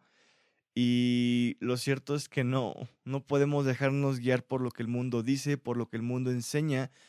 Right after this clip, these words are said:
Tenemos que guiarnos por lo que Dios dice. Y pasando tiempo con Él vamos a aprender acerca de su voluntad.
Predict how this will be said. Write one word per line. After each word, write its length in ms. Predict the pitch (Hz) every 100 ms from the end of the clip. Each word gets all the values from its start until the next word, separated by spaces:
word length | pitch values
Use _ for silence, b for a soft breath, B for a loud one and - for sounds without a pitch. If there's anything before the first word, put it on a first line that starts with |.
| b b -
Tenemos 440 | 127 131 147 175
que 160 | - 180
guiarnos 540 | 156 143 135 151 156
por 180 | - 120
lo 160 | 110
que 140 | - 104
Dios 320 | 104 101 -
dice. 340 | 110 110 - - _ _ _ _ _ _ _ _ _ _ _ -
Y 120 | 139
pasando 400 | 120 127 139 143
tiempo 260 | 151 143
con 220 | 156 127 120
Él 80 |
vamos 280 | 117 120 123
a 40 | 117
aprender 580 | - 113 117 135 131
acerca 340 | 113 107 117 113
de 100 | 110
su 100 | 110
voluntad. 480 | 101 104 101 113